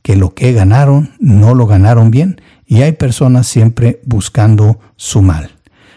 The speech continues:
Así que pensemos en esto. Muchas veces pensamos que el dinero puede ser la solución a todos nuestros problemas. Y, ¿sabes?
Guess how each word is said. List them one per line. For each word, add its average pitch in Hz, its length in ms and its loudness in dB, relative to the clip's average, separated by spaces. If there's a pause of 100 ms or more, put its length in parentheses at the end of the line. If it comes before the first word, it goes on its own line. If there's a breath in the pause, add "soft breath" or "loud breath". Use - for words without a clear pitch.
Así 123 300 -2
que 135 180 -4
pensemos 170 680 0
en 170 100 2
esto. 104 440 -4 (380 soft breath)
Muchas 117 420 0
veces 123 420 -2
pensamos 113 640 0
que - 140 -6
el 92 80 -2
dinero 113 480 0
puede 127 320 -2
ser 120 240 -2
la 120 120 0
solución 110 680 -4 (340 loud breath)
a 110 220 -2
todos 135 340 0
nuestros 127 480 0
problemas. 123 680 -2 (260)
Y, 117 100 0
¿sabes? 165 520 -6